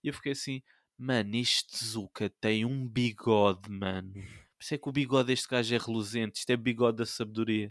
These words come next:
Por isso é que o gajo tem cabelo comprido. Qualquer gajo que tem cabelo comprido e bigode tem sabedoria.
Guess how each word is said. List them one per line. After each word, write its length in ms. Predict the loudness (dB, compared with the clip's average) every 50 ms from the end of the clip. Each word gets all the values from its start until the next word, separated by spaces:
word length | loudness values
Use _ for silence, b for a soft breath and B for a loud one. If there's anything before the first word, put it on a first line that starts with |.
| B B B B B -4
Por 100 | -4 -2
isso 160 | -2 2 2 2
é 40 |
que 120 | 2 0 -2
o 60 | 2
gajo 280 | 6 6 6 6 4 0
tem 120 | -4 -4
cabelo 320 | 0 0 2 4 4 2
comprido. 560 | 0 -2 -6 -6 -4 0 2 2 2 2 0 -4 b b b b b 0
Qualquer 380 | 2 2 2 4 2 0 2 4
gajo 360 | 4 6 6 4 2 0 -6
que 60 | -2
tem 160 | 0 0 2
cabelo 300 | 4 4 6 6 6 4 2
comprido 440 | 0 -4 -2 2 2 2 4 4 4
e 60 | 2
bigode 520 | 4 2 2 4 6 8 8 8 6 4 -2 _ _ _ _ _ _ _ _ _ _ _ _ _ _ _ _ _ _ _ _ _ _ _
tem 140 | -2 0 0
sabedoria. 680 | 0 0 -2 -2 -2 0 -2 0 0 0 -2 -2 -6